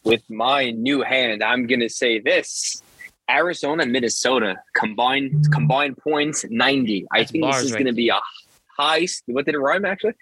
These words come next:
Speaker 1: Um,
Speaker 2: Arizona, Minnesota.
Speaker 1: yeah, high
Speaker 2: Got it.
Speaker 1: scoring, combined, combined ninety points.
Speaker 2: Ninety.
Speaker 1: Thriller of a, thriller of a game. Justin Jefferson and DeAndre Hopkins combined for three hundred yards and three touchdowns.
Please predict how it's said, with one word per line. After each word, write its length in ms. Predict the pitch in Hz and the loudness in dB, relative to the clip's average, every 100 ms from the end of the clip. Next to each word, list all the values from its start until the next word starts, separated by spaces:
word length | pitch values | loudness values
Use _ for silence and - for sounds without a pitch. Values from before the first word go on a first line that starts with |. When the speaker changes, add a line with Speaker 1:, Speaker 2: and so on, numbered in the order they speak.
| - 214 | -14 -6
Speaker 1:
Um, 120 | - 131 | 0 0
Speaker 2:
Arizona, 400 | 131 127 156 147 | 0 0 -2 -2
Minnesota. 720 | 143 147 139 - 143 127 107 - - - - - _ - | -2 0 0 0 0 0 -4 -6 -10 -10 -12 -14 _ -4
Speaker 1:
yeah, 380 | 131 143 113 - - | 0 2 0 -2 -6
high 280 | - 147 | 0 0
Speaker 2:
Got 160 | 180 160 | 2 2
it. 60 | 123 | 2
Speaker 1:
scoring, 280 | 151 147 139 | 0 -2 -8
combined, 400 | 139 123 135 139 - | -6 2 2 2 -6
combined 500 | - 135 127 135 156 | -6 0 2 2 0
ninety 360 | 156 147 151 151 | 0 0 0 -4
points. 680 | - 143 113 113 - - - _ - _ _ _ - - - _ | 0 0 2 -2 -4 -4 -4 _ -20 _ _ _ -6 -6 -20 _
Speaker 2:
Ninety. 260 | 170 208 131 | -2 -2 -2
Speaker 1:
Thriller 800 | 101 - 175 202 208 165 143 - | -8 -8 -2 0 2 2 2 2
of 140 | 131 | 0
a, 100 | 113 113 127 - - | 0 -4 -6 -6 -8
thriller 480 | 156 196 208 196 185 | -4 0 2 2 0
of 120 | 160 | -2
a 60 | 165 | -4
game. 460 | 156 143 131 131 | 0 2 0 -2
Justin 400 | 113 165 165 185 | 0 0 0 -4
Jefferson 460 | 170 170 170 160 165 | 0 0 0 -2 0
and 120 | 151 | 0
DeAndre 460 | 135 147 147 151 147 | 0 0 0 0 0
Hopkins 580 | 143 135 - 143 127 - | 0 0 0 -2 -2 -2
combined 480 | 127 117 127 131 | -6 0 2 2
for 120 | 123 123 - | -2 -10 -8
three 240 | 139 180 | -2 0
hundred 460 | 160 165 143 156 139 | 0 -2 -2 -6 0
yards 440 | 143 131 127 123 120 | 2 2 0 -4 -14
and 80 | 113 | -6
three 220 | 127 147 | 0 0
touchdowns. 760 | 127 143 123 - 123 117 110 | 2 0 0 0 0 2 -2